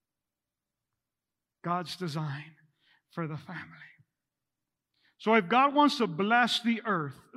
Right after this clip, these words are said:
through blessed families that follow His design, how is a family a blessing?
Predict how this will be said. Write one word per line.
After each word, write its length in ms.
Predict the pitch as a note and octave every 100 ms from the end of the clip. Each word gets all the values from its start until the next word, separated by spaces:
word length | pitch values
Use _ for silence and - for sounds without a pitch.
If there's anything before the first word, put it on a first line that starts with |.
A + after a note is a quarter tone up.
| F3
through 320 | G#3+ G#3 G3 E3+ C#3+
blessed 480 | F#3+ F#3+ G#3 A3 - - -
families 580 | G3 G3 F#3+ D#3+ D3 D3
that 140 | F3+ - _
follow 380 | F#3+ F3+ G#3 G#3+
His 260 | F#3 F#3+ -
design, 640 | G3 - F3+ D3+ D3 D3+ - _ _ _ _ _ _ _ _ _ _
how 640 | - G#3+ A3+ A#3+ B3+ C4+ A3
is 160 | E3+
a 80 | E3
family 760 | - - E3+ F3 F3+ F#3 F#3 - -
a 80 | C3+
blessing? 720 | B2+ D3 C#3 A#2+ - -